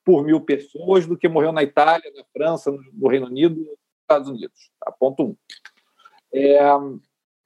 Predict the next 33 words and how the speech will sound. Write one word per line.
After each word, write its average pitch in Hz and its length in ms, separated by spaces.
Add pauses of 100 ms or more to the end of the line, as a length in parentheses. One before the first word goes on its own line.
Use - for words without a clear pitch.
(320)
então, 226 300
quando, 262 400
quando 240 440
a 170 60
gente 180 280
olha 156 140
pro 180 240
Brasil, 170 580
como 214 140
a 226 60
gente 202 100
tá 226 100
no 220 120
pior 202 440
da 170 200
onda 151 380
agora, 131 440
ou 117 180
talvez 127 380
tenha - 140
até 170 120
passado 160 520
do 143 60
pior 117 300
da 110 140
onda, 180 340 (480)
setores 269 340
de 233 140
reabertura, 208 560
como 175 240
shopping 175 320
centers, 175 680
como - 200